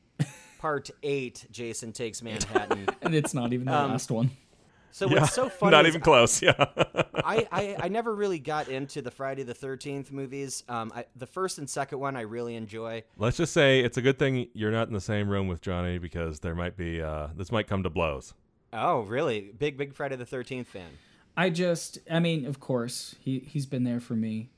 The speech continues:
Speaker 1: Jason Voorhees, and his mom,
Speaker 2: <laughs>
Speaker 1: Pamela.
Speaker 2: Yes, I was
Speaker 1: have
Speaker 2: gonna
Speaker 1: been
Speaker 2: say.
Speaker 1: there for me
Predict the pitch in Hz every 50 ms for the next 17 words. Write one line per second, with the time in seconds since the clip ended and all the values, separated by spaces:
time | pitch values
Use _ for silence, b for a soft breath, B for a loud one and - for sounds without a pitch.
0 | _ _ - - 117 110 - 113 101 117 113 110 107 113 120 120 - - 147 160
1 | 165 143 151 143 - 131 131 - 110 101 104 - 127 - - 143 131 120 117 117
2 | 113 107 110 110 - 107 113 117 110 98 - - - - - 113 113 120 131 123
3 | 107 - 143 135 139 135 135 135 135 - 147 131 123 120 117 113 117 -